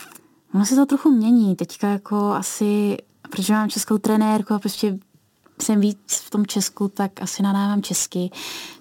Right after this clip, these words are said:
To nadávání v češtině je jakoby lepší než v holandštině. Je to takový jako, <laughs> ta holandština je taková, tam se moc dobře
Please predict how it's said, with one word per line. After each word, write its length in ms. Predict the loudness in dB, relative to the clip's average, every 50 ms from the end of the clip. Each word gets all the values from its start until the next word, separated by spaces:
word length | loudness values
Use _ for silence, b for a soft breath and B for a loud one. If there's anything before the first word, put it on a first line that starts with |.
| -4 0
To 80 | 2
nadávání 460 | 2 2 2 0 0 2 2 2 2
v 60 | 0 0
češtině 480 | -4 -8 -4 -2 0 2 2 4 4
je 60 | 2
jakoby 280 | 2 0 0 0 0 2
lepší 360 | 0 0 -2 -4 -2 0 2
než 180 | 2 2 0 0
v 60 | 0
holandštině. 560 | 2 2 2 2 0 -2 -2 0 0 2 2
Je 60 | 0
to 120 | 0 -2 -6
takový 320 | -8 -8 -6 -4 -2 -2
jako, 540 | -2 -4 -4 -4 -2 -2 -2 -2 -2 -4 -6 -8 _ _ _ _ _ _
<laughs> 1000 | -12 -4 0 0 2 2 0 0 0 0 0 0 -4 -6 -6 -6 -6 -4 -6 -4 -2
ta 80 | 0
holandština 420 | 0 2 0 0 0 0 0 0 2
je 40 | 2
taková, 560 | 0 -2 -2 -2 0 0 2 2 0 0 -2 -4 -8 _ _ _ B B B B B B B B B B B _ _ _ _ _
tam 140 | -6 -4 0
se 120 | 2 2
moc 240 | 2 2 0 -4 -6 -4
dobře 360 | -2 0 2 2 2 0 -2